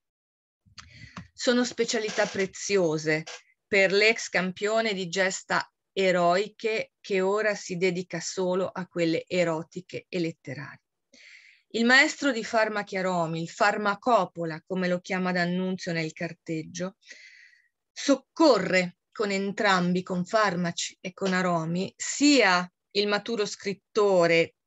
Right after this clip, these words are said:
in vesta-, eh, tentato di morire, sia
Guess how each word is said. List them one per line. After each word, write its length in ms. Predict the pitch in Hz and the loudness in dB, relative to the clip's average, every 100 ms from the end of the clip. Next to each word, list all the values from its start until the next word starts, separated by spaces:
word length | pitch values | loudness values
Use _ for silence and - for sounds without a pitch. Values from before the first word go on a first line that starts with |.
| _ - | _ -4
in 220 | 202 185 | -2 0
vesta-, 560 | 175 - - - 160 | 0 -2 -4 -2 -2
eh, 420 | - 180 147 - - | -4 -6 -6 -10 -4
tentato 500 | 196 185 220 208 196 | 0 2 2 0 0
di 120 | 185 | 0
morire, 560 | 196 208 175 160 170 - - - _ | 0 0 0 0 0 -2 -16 -18 _
sia 600 | - 240 214 208 226 | -4 4 6 8 6